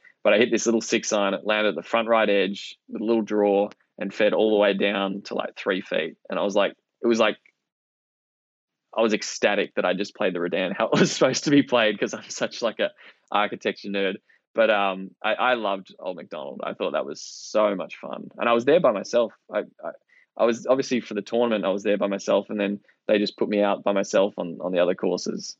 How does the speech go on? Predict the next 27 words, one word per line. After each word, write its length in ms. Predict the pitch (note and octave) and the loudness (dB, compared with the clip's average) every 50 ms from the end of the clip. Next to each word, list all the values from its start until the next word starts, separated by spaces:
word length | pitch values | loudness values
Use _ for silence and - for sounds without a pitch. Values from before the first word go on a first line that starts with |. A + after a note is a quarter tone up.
| - - | -8 -6
Um, 400 | E2 D#2+ E2 E2+ - - - - | -4 -4 -4 -4 -6 -6 -4 0
but 180 | G2+ F#2 - - | 0 0 2 2
I 100 | G2 G#2+ | 0 2
had 160 | A2+ G#2+ G2 | 2 0 -2
so 200 | - - A#2 A2 | 0 0 0 2
much 200 | G#2+ G2+ G2 - | 2 0 -2 -2
fun 240 | - G#2+ G2 E2+ F2 | -2 0 0 0 -2
just 160 | - - - | -4 -6 -4
playing 180 | - F2+ F#2+ A2+ | -4 -4 -4 -2
golf 240 | - - G#2 G#2 - _ _ - - | 0 2 2 2 0 _ _ -2 0
by 120 | G2+ G#2 | 0 2
myself 440 | F#2+ F#2 G2 - - F#2+ F2 - - - | 2 -2 -2 -2 0 0 0 0 -2 -6
at 100 | - - - | -8 -4 0
Old 140 | G#2 G#2 G2 | 0 0 0
MacDonald. 440 | F#2+ E2+ - F#2+ F2+ D2+ C2 - - - | 0 -2 -2 -2 -2 -2 -4 -8 -6 -4
It 60 | F2 | -2
was, 320 | F2 F2 F#2+ - - - _ _ _ - _ _ - | -2 -2 -2 -4 -8 -14 _ _ _ -20 _ _ -2
it 60 | - G#2+ | 2 2
was 140 | G#2 G2 | 4 4
awesome. 420 | F#2+ F2+ F#2+ F#2+ - - - - - | 4 2 0 0 -2 -6 -6 -4 -2
And 200 | G2+ G#2 G#2 G2 - - _ _ _ _ - | -2 -2 -2 -2 -6 -10 _ _ _ _ 0
Pacific 420 | B2 A2 - D3 B2 B2+ B2 A2+ | 0 4 4 4 4 4 4 4
Dunes 300 | A2 A2 G#2+ G#2+ G#2+ G2+ | 4 2 2 2 0 0
was 120 | A2 G2+ | -4 -6
probably, 960 | _ - - - B2+ B2+ B2+ C3 C3 B2 B2 B2 A#2+ A#2 A2+ A2+ A2+ A2+ - _ _ _ _ _ - | _ -8 0 2 4 4 6 6 4 4 4 2 4 4 4 2 0 -4 -10 _ _ _ _ _ -6
I, 100 | B2 C3 | -4 -4
I, 220 | - B2+ C3+ D3 | -2 0 0 0